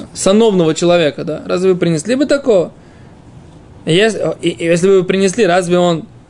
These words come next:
бу-, будете ли вы желанными, или будет ли он к вам относиться бе-, бенесия с поним, как бы, да, ну, даст вам какую-то протекцию?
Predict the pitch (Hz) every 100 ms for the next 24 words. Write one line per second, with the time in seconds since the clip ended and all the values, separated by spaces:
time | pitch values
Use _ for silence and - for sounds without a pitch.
0 | - 170 170 - 160 160 226 180 202 180
1 | 170 139 156 165 240 269 214 160 147 151
2 | 151 208 190 180 160 151 175 175 156 156
3 | 143 202 185 - 151 156 160 160 156 147
4 | 156 156 147 202 180 - - 220 262 208
5 | 147 151 147 151 170 185 175 165 180 175
6 | 165 151 147 170 160 156 151 226 262 -
7 | 165 -